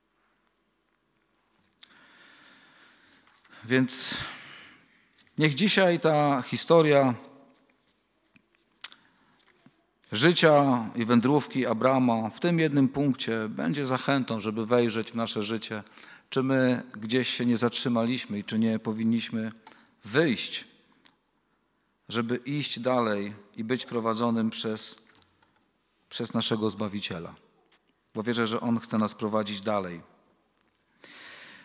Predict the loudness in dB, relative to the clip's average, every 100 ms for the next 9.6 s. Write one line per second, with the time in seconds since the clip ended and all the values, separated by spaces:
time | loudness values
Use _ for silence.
0 | -10 -2 2 2 0 -4 -14 -20 _ _
1 | _ _ _ _ _ -20 -14 -14 -14 _
2 | _ _ -6 2 4 4 0 -6 -12 -8
3 | -6 -6 -6 -10 -2 0 2 0 -4 -2
4 | -2 2 4 4 4 2 -2 -8 -6 0
5 | 0 2 -2 -2 -4 0 4 4 2 -2
6 | -6 -20 -20 -20 -20 -14 -8 -4 -2 -4
7 | -6 -8 -2 2 2 4 2 -2 -6 0
8 | 0 0 -4 -12 -20 _ _ _ _ -14
9 | -8 -6 -4 -2 -2 -2